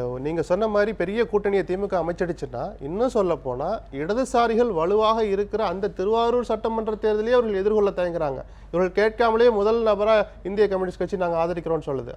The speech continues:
அடுத்து மார்க்சிஸ்ட் ஆதரிக்கிறோம்னு சொல்லிட்டாங்க. இத்தனை பேர் ஆதரிக்கிறோம்னு சொன்ன பிறகும் அந்த தேர்தலை எப்படியாவது தள்ளி போடணும்னு தான் ஸ்டாலின் நினைச்சார். ஏன் தெரியுமா? ரைட்டு, கலைஞர்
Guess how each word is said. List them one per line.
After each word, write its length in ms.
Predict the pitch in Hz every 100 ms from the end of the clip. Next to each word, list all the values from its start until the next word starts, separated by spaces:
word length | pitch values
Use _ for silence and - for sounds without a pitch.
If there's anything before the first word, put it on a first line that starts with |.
| -
அடுத்து 220 | 196 208 202
மார்க்சிஸ்ட் 360 | 208 226 208 190
ஆதரிக்கிறோம்னு 440 | 190 180 175 170
சொல்லிட்டாங்க. 380 | 151 139 123 120 - - -
இத்தனை 240 | 156 - 226 226
பேர் 180 | 254 240
ஆதரிக்கிறோம்னு 520 | 220 220 214 220 226 220
சொன்ன 280 | 196 202 233 226
பிறகும் 280 | 233 240 262
அந்த 140 | 214 202
தேர்தலை 320 | 202 220 226 202
எப்படியாவது 340 | 185 202 214 208
தள்ளி 180 | 180 202 202
போடணும்னு 360 | 196 190 190 196
தான் 100 | 196
ஸ்டாலின் 320 | 170 170 165
நினைச்சார். 320 | 143 139 131 - - - 165
ஏன் 140 | 202 190
தெரியுமா? 300 | 165 196 208 - - - - -
ரைட்டு, 220 | 160 151 - -
கலைஞர் 420 | 143 190 226 226